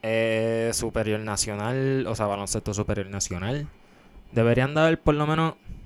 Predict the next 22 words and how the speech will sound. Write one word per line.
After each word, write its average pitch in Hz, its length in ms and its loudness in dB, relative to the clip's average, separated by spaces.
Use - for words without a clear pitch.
veinte 143 800 0
de, 123 500 8
me, 113 160 -4
bueno, 104 180 -6
me 123 140 2
gustaría 117 920 6
que 101 100 -4
hayan 123 180 -2
por 131 100 0
lo 131 60 -4
menos 131 260 -4
de 110 140 0
veinte 123 320 -6
a 127 40 0
veinticinco, 117 880 -4
este, 104 540 -2
equipos 123 640 0
de 104 680 0
baloncesto 98 480 -4
superior 113 360 -2
nacional 120 540 -4
masculino. 90 880 -8